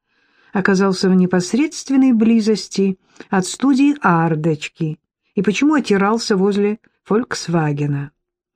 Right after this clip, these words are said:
Впрочем, тогда она ещё не боялась за свою жизнь и особенно не переживала. Просто от всего произошедшего у неё в душе остался осадок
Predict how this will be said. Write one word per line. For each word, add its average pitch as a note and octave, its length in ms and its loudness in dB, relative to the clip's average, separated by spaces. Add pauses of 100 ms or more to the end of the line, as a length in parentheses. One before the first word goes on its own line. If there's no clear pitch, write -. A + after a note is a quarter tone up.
(480)
Впрочем, C4 440 0
тогда G#3+ 340 2
она G3+ 160 2
ещё G3 540 0
не G#3+ 180 4
боялась G#3+ 680 0
за E3 240 -2
свою F3 300 2
жизнь C4+ 500 2
и G3+ 300 0 (240)
особенно G#3 520 2
не A3 120 2
переживала. A3 680 -2
Просто A3+ 460 -2 (380)
от G3 180 -4
всего A3 300 0
произошедшего F#3+ 1120 -2 (340)
у B3+ 60 0
неё C4 140 4
в A3+ 40 2
душе A#3 320 -2
остался G3+ 480 -2
осадок F#3 560 -2